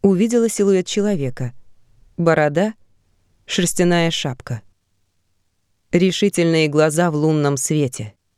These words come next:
Потом под затылком и спиной — палуба лодки. Последнее, что она увидела,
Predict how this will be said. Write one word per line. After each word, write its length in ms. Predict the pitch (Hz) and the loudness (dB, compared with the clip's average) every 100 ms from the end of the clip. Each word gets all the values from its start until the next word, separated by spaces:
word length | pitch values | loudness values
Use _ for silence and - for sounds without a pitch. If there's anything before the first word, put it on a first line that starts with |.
| _ _ _ _ _ _ _ _ _ _ | _ _ _ _ _ _ _ _ _ _
Потом 420 | - 175 - 220 240 | 0 0 0 0 2
под 180 | 185 | 0
затылком 480 | 170 175 175 175 160 | 2 2 0 2 0
и 140 | - 160 | 0 -4
спиной — 580 | - 160 175 226 220 - _ _ _ _ _ _ - | -2 0 2 0 -2 -8 _ _ _ _ _ _ 0
палуба 360 | 196 196 180 | 2 0 0
лодки. 560 | 180 180 131 - 117 107 _ _ _ _ _ _ _ _ _ _ _ _ - | 0 0 -4 -8 -16 -18 _ _ _ _ _ _ _ _ _ _ _ _ -2
Последнее, 560 | 160 - 165 160 151 147 | 0 2 2 2 0 0
что 180 | - | 0
она 220 | 156 156 156 | 0 0 0
увидела, 560 | 160 214 180 156 139 | 0 0 2 2 0